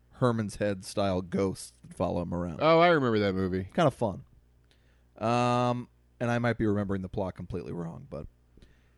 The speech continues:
Speaker 1: you know, the guy, I don't think he directs much anymore. I think he made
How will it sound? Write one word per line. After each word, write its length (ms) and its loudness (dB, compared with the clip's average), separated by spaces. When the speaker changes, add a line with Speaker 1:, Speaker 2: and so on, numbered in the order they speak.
Speaker 1:
you 100 -4
know, 180 6
the 140 0
guy, 180 2
I 40 6
don't 120 6
think 140 0
he 100 8
directs 400 6
much 220 4
anymore. 640 4
I 80 2
think 220 -2
he 120 -2
made 400 0